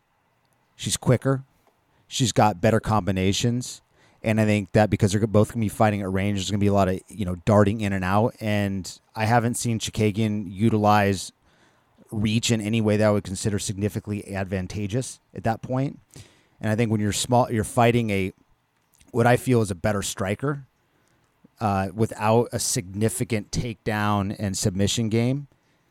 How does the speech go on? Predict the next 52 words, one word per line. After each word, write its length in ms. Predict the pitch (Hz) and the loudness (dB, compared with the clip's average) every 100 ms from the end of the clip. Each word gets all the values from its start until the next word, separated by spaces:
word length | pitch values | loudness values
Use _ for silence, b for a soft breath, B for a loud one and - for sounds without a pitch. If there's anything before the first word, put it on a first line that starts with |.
| _ _ _ _ | _ _ _ _
I 120 | 101 107 | -6 2
don't 260 | 120 104 | 2 0
see 540 | - - 135 123 120 107 | -6 -2 2 2 2 0
this 260 | 95 107 | 0 -2
going 340 | - 113 110 101 | 0 0 0 -2
the 80 | |
way 360 | 95 104 104 107 | 0 0 2 0
of 380 | 107 104 98 90 | 0 0 0 -2
Chookagian 720 | - - 104 92 95 92 90 110 | -8 -4 -4 -2 -4 -6 -10 -12
because 280 | - 107 87 | -10 -8 -8
of 60 | 80 | -10
that. 200 | 73 - _ _ _ _ _ _ _ | -14 -18 _ _ _ _ _ _ _
Um, 400 | - 101 95 92 | -6 -2 -2 -4
I 140 | 95 98 | -4 -8
just 320 | 90 95 - | -6 -8 -6
think 200 | 107 98 | -6 -4
that 260 | 104 98 - | -4 -4 -6
Fior 440 | 107 104 98 98 | -2 2 2 0
is 260 | 95 95 - | -2 -4 -2
gonna 180 | 98 | -6
be 200 | 87 98 | -2 -2
a 80 | 95 | -2
little 160 | 95 101 | -2 2
bit 220 | 101 101 | 2 0
faster, 640 | - 95 98 - 98 92 | -2 0 0 0 2 2
a 60 | 90 | 0
little 160 | 95 95 | -4 -4
bit 140 | 95 | -4
slicker, 420 | - 104 - 98 | -4 -4 -2 -2
a 40 | 92 | 0
little 160 | 92 | 0
bit 100 | 92 | 0
better 200 | 98 92 | 0 -2
footwork, 600 | 90 110 82 98 95 90 - B B | -4 -6 -4 -2 -2 -4 -12 B B
and 160 | - 104 | -6 -2
that 160 | 101 - | -2 0
two 180 | 131 | 2
inches 300 | 107 101 95 | 2 2 -2
isn't 160 | 90 95 | -2 -2
gonna 140 | 95 | -4
make 160 | 95 90 | -4 -6
a 40 | |
damn 280 | 87 90 90 | -4 -4 -4
bit 100 | 87 | -4
of 80 | 87 | -4
difference 500 | 92 90 98 90 - | -4 -4 -6 -6 -8
at 60 | 87 | -8
the 100 | 90 | -8
end 120 | 85 | -8
of 40 | |
the 60 | 80 | -10
day, 380 | 85 87 85 | -8 -6 -8